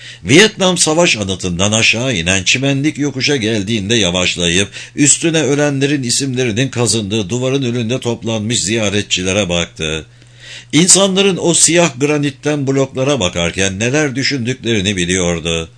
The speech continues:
"Ne çok isim var, ne çok insan ölmüş."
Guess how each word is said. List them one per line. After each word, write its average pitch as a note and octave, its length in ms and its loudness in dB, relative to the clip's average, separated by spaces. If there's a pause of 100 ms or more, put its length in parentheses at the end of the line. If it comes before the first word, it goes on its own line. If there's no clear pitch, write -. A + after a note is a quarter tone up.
(520)
"Ne F#2 120 -6
çok G#2 280 -4
isim F#2+ 380 -2
var, F2 300 -2 (220)
ne B2 160 2
çok A#2 260 -2
insan A#2 360 -2
ölmüş." G2 580 -2